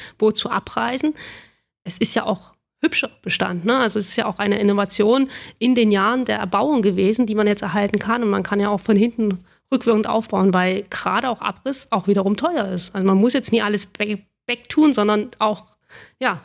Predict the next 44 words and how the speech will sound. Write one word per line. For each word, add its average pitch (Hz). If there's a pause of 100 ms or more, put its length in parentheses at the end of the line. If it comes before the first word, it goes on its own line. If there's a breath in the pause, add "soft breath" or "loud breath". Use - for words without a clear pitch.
Wiederverwertbarkeit 247
heißt 214
auch 226
Nutzung, 233
was 202
da 240
ist, 277
und 240
Umbau. 254 (560)
Und 202
dann 214
kann 233
ich 226
auch 220
nachhaltige 208
Technik 240
einbauen, 180
ne? 220
Also, 202 (1000 loud breath)
oder 269
halt 262 (300 loud breath)
die 233
Nutzung 277 (300)
überlege, 254 (180)
ne, 269
beim 220
Umbau 262
muss 233
ich 226
unbedingt 233
voll 233
mit 226
Klimatisierung 226
fahren, 247
kann 220
ich 208
auf 185
Fensternutzung 202
rumgehen. 196
Also 196
wirklich, -
wie 220
man 202
so, 190